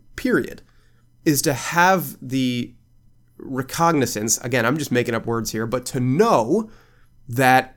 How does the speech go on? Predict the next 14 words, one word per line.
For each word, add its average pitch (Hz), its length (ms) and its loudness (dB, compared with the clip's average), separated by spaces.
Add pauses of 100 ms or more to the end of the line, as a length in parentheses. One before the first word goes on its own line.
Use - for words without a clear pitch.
you 143 300 0
don't 160 440 6
know 135 480 4 (280)
everything 131 520 0 (440)
and 127 140 0
that 127 200 0
you 131 120 2
need 151 340 4
to 139 80 -4
take 135 280 -2
a 127 60 -2
step - 380 -4
back 139 260 0
sometimes 107 720 -4